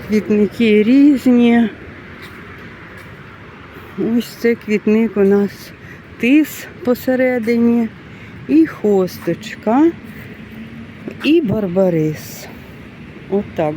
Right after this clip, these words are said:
друзі, краса барбариса. Ну, хосту треба саджати тільки в тіні. Якщо, е, барбарис цей буде рости і в тіні, і на сонці, то хоста на сонці. Ви знаєте, я купила, купувала хости спеціально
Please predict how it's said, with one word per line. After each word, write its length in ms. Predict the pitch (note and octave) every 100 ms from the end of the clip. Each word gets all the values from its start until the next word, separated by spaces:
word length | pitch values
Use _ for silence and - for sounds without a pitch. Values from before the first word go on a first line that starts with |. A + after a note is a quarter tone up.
| D#3+
друзі, 360 | E3+ E3+ E3 E3 -
краса 360 | G#3 G#3+ B3
барбариса. 1000 | G#3 G#3+ G3 F#3+ G3 B3 B3+ - A3 A3+ G#3+ - - - - -
Ну, 120 | C#4 C4+
хосту 500 | A#3+ C4 B3+ - A3+
треба 340 | A3 G#3+ G#3+
саджати 560 | G#3+ G3+ G3+ A3 A3 G#3+
тільки 380 | A3 G#3 A3+
в 80 | G#3
тіні. 540 | - A#3 A3+ G#3+ E3 D#3+
Якщо, 500 | E3 - - F#3+ F#3 - - - - - -
е, 280 | F3 F3 F3+
барбарис 600 | F3+ F#3+ F#3 G3 G3 G#3 -
цей 140 | G#3+ G3+
буде 300 | G3 G3 F#3+
рости 460 | F#3+ - - G#3
і 60 | G3+
в 60 | F#3
тіні, 520 | - G3+ G#3 G#3 G3+
і 60 |
на 180 | G3 G3+
сонці, 640 | - D4+ C#4+ B3+ - - E3+
то 100 | F#3+
хоста 580 | - B3 A#3+ - A3+ G#3+ - - - - G#3+
на 120 | A3
сонці. 400 | - C4+ B3 B3
Ви 120 | B3+
знаєте, 420 | C#4+ E4+ D#4 A#3
я 80 | A3+
купила, 640 | A3 A3 A#3+ A#3 A3+ - F#3+
купувала 640 | A3+ G#3 A#3 A3+ A#3 A3+
хости 460 | A3 D#4+ D#4+ - G#3+
спеціально 880 | - G#3+ G3+ A3 A3+ B3+ A#3+ A#3